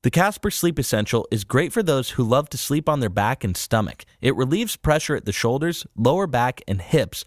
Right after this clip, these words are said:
which is good for those who might have trouble sleeping on softer mattresses. Back sleepers will enjoy some lumbar support that cushions a little more. The features are convenient. This mattress features an easy-to-clean upholstery-grade zip-off cover for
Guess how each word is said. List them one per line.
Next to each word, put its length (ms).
which 160
is 80
good 240
for 100
those 280
who 100
might 300
have 160
trouble 280
sleeping 440
on 160
softer 400
mattresses. 720
Back 240
sleepers 400
will 140
enjoy 340
some 260
lumbar 340
support 480
that 200
cushions 440
a 60
little 260
more. 320
The 100
features 420
are 260
convenient. 600
This 160
mattress 440
features 360
an 220
easy-to-clean 680
upholstery-grade 920
zip-off 520
cover 320
for 220